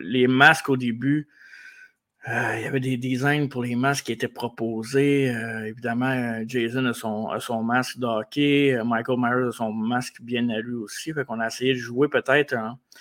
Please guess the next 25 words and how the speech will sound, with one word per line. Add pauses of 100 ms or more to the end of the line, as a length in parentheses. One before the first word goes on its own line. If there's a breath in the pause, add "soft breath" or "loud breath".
(840 loud breath)
je
dis
pas
que
ça
ressemble
nécessairement
à
Jason,
le
masque
de
Kane,
mais
peut-être
une
inspiration
de
Jason
pour
s'en
aller, (640 loud breath)
euh, (140)
ailleurs,
euh,